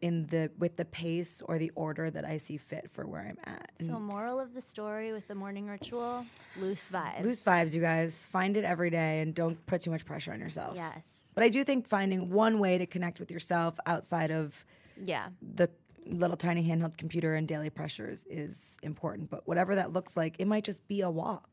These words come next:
Speaker 1: Like,
Speaker 2: Mm-hmm.
Speaker 1: that can be the best thing you can do for yourself.
Speaker 2: And I will say my morning tonics are going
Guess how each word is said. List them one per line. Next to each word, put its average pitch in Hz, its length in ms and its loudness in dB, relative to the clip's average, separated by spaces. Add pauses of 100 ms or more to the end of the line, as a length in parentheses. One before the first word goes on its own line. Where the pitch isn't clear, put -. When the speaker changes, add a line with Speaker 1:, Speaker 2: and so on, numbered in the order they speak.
Speaker 1:
Like, - 220 -6
Speaker 2:
Mm-hmm. 190 340 -4
Speaker 1:
that 185 220 -2
can 185 120 0
be 185 80 0
the 170 120 -2
best 170 240 -4
thing 180 120 -2
you 175 80 -2
can 165 140 -4
do 180 140 0
for - 100 -12
yourself. - 640 -12
Speaker 2:
And 226 120 -4
I 226 100 -2
will 208 240 0
say 180 400 -2
my 180 200 -4
morning 175 360 -6
tonics 151 520 -10
are - 80 -8
going 156 420 -10